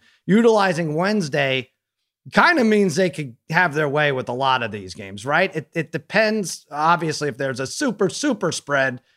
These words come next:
but it really looks like they could arrange things so somebody plays Wednesday and then they play the following Monday, which is a stretch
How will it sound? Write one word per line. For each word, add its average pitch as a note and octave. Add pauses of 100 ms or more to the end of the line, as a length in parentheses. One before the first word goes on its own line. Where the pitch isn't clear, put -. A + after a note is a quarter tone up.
(180)
but D#3+
it D#3
really G#3+
looks G3
like F3+
they E3+
could D#3+
arrange F3+
things D3
so B2+
somebody C#3+
plays C3+
Wednesday D#3+ (240)
and D3+
then D#3
they D3
play D3
the C3+
following C#3
Monday, C#3
which B2+
is B2
a B2
stretch C#3